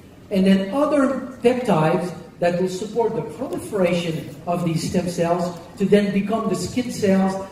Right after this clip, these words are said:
that will rebuild, rejuvenate, and just maintain your skin. That's one of the mechanisms of action behind Lumines. Now, what happens if you have more stem cells in circulation and the same product can bring to the skin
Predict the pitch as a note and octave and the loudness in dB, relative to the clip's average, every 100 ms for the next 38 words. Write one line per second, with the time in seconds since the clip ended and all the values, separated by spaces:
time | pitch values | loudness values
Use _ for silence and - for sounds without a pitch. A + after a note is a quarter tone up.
0 | - E3 E3 E3+ F3+ F3 F#3 F3+ F3 F3 | -2 -2 0 0 2 2 2 2 2 0
1 | F3 D3 - F3+ F3 E3 E3 E3 C#3+ F3 | 0 -4 -6 -8 -4 -2 -2 -4 -8 -10
2 | F3 F3 E3 E3 D#3 D3 C#3+ - F#3 E3 | -10 -8 -8 -4 -4 -2 -4 -2 0 0
3 | - - - - - - - E3+ G#3 - | -2 -10 -18 -20 -20 -20 -10 -4 -4 -4
4 | F3+ F3 G3+ G3+ E3 E3+ G#3+ F#3+ F3+ F3 | -2 0 2 0 -2 -2 0 0 -2 -4
5 | D3+ D#3+ D#3+ E3 - - - - D3+ D3+ | -2 -2 -2 -4 -8 -12 -12 0 2 4
6 | D3+ G3 F#3 E3 - - - - - F#3 | 4 2 2 2 0 -4 -12 -14 0 2
7 | G3 B3+ - C4+ C#4+ G3 F3+ F3+ - - | 4 4 4 2 2 0 -4 -8 -12 -18
8 | - F3+ F3+ F#3+ F#3+ G3 C#4 C4+ C4 - | -8 -4 -2 -2 -2 0 4 6 6 2
9 | G#3+ G#3 G#3 G3+ G3 F3 F3 A#3+ B3 F#3+ | 0 0 2 2 2 -2 -4 -4 0 4
10 | D#3 D3 D3 D3+ D3 - - - E3+ E3+ | 4 4 0 -2 -6 -12 -10 0 2 4
11 | D#3+ - C4 C#4+ D#4+ A3+ G3+ F#3+ F3 F3 | 2 4 6 6 2 2 4 4 4 0
12 | - - - F#3+ D#3+ F#3+ B3+ B3 G#3+ F#3 | -6 -10 -2 -2 0 0 0 0 -2 -4
13 | - G#3 G#3 - | -4 -2 -2 -4